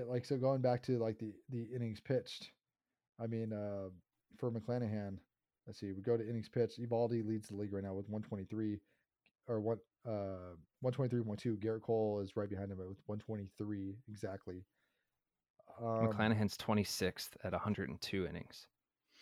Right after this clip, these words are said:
Speaker 1: So, yeah, so he missed
Speaker 2: So he missed a
Speaker 1: about
Speaker 2: few
Speaker 1: three
Speaker 2: games,
Speaker 1: starts.
Speaker 2: yeah.
Speaker 1: I still, he, he's gonna get to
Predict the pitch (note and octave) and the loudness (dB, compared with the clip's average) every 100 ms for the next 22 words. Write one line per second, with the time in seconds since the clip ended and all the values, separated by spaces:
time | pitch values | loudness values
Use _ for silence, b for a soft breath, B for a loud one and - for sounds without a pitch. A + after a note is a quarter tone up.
0 | B B B _ _ _ _ _ - F#2+ | B B B _ _ _ _ _ -4 -2
1 | G2 F2 E2+ - A2 A2+ A2 - - A2+ | -2 -8 -10 -2 0 2 -2 -4 2 4
2 | G#2+ G2+ F#2 F#2+ F2 F2 E2+ - - E2+ | 4 0 -2 0 0 -2 -4 -6 -4 -4
3 | F2 - _ _ _ _ _ _ _ _ | -6 -14 _ _ _ _ _ _ _ _
4 | _ _ _ B B - G2 - G#2+ G#2 | _ _ _ B B -10 -2 2 2 0
5 | G#2+ G#2+ - - A#2+ A2+ A2+ G#2 G#2 G#2+ | -6 -8 -8 -8 -4 -2 -2 -2 -4 -2
6 | G2 | -4